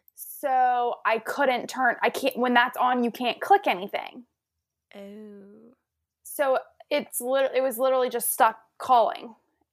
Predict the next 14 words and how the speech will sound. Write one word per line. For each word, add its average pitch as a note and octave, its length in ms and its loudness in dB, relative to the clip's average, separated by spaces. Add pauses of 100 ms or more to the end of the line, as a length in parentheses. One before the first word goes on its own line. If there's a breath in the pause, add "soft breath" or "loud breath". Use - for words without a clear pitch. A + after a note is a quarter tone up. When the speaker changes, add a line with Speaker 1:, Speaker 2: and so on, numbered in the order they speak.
Speaker 1:
And A3 160 -2
then A3 340 4 (100)
I G#3+ 120 -4
somehow B3+ 400 0
got A#3 220 0
it - 60 -4
to G3+ 80 -6
stop A#3+ 340 0
doing G#3+ 220 -2
that. A3+ 280 2
And G#3+ 80 -2
then G#3+ 80 -4
it's G#3 180 -6
like, F3+ 240 -4